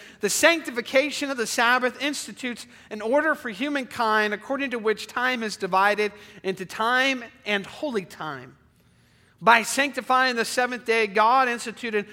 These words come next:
a polarity between the everyday and the solemn, between days of work and days of rest, which was to be determinative for human existence."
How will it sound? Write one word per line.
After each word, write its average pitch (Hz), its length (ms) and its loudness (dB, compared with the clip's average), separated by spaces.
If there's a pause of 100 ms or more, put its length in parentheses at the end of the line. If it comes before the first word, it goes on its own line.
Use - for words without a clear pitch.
(200)
a 214 60 -2
polarity 226 720 4 (840)
between 269 400 0
the 233 160 2
everyday 240 640 4
and 214 220 -2
the 196 80 -4
solemn, 190 640 -2 (640)
between 175 300 -8
days 196 260 0
of 170 160 -10
work 180 380 -2 (340)
and 147 140 -14
days 165 240 -2
of 156 100 -8
rest, 135 480 -6 (800)
which 160 240 -12
was 175 200 0
to 175 100 -14
be 165 160 -4
determinative 156 920 -6 (840)
for 151 100 -16
human 160 540 -8
existence." 143 880 -12